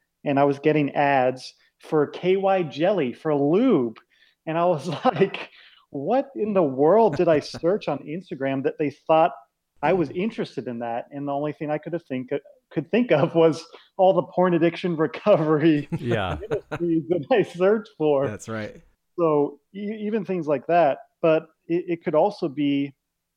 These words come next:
Speaker 1: something you see on social media that triggers other things like your woundedness, your feelings
Speaker 3: Mm.
Speaker 1: of inadequacy or worthlessness,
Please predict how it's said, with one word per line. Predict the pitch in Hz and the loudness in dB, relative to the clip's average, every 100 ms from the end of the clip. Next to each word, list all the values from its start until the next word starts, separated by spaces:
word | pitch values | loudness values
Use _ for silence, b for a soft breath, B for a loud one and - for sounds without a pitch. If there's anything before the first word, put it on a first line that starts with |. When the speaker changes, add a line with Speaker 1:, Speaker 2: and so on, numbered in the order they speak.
| _ | _
Speaker 1:
something | - 165 175 170 | -4 -4 -2 -4
you | 165 | -4
see | 160 - 160 | -6 -4 0
on | 160 143 139 | 2 0 -2
social | 165 147 147 | -4 -4 -4
media | 135 147 147 139 | -4 -4 -2 -2
that | 131 - | -4 -8
triggers | - 156 139 143 139 127 - - _ _ | -6 -2 2 2 0 -4 -16 -20 _ _
other | 156 196 175 | 2 4 2
things | - 127 127 | -2 -6 -4
like | 135 135 | -4 -2
your | 147 | -4
woundedness, | 123 151 180 147 117 117 - - | -2 -4 -2 -4 -4 -8 -12 -10
your | 131 135 | -6 -4
feelings | 131 - 160 165 160 147 | -6 -4 0 0 2 0
Speaker 3:
Mm. | |
Speaker 1:
of | 127 - | 0 -2
inadequacy | 143 139 165 165 139 135 - 120 | -4 -2 -2 -2 -6 -8 -6 -4
or | 123 | -2
worthlessness, | 123 151 151 135 - 123 117 - - | 0 0 -2 -6 -6 -8 -8 -12 -20